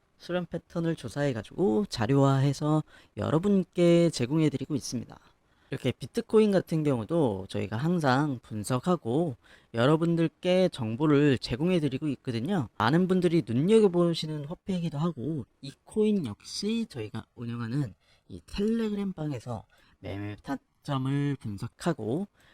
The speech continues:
이제 면밀히 하고 있어가지고 많은 분들이 수익을 또 내고 있습니다. 언제 매수해야 하는지 매도해야 하는지 여러분께 정-, 좋은 정보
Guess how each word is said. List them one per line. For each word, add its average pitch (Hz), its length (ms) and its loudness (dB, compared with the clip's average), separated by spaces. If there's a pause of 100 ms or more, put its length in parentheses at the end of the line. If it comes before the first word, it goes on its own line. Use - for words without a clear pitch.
(240)
이제 92 400 -10
면밀히 123 800 0
하고 139 200 -2
있어가지고 120 560 -6
많은 120 440 -2
분들이 151 680 0
수익을 156 680 0
또 185 100 0
내고 139 240 0
있습니다. 107 460 -6 (300)
언제 110 440 -2
매수해야 135 680 2
하는지 135 600 -4
매도해야 120 580 0
하는지 120 400 -2 (340)
여러분께 110 640 -8 (340)
정-, 165 520 -2
좋은 175 320 4
정보 110 520 -2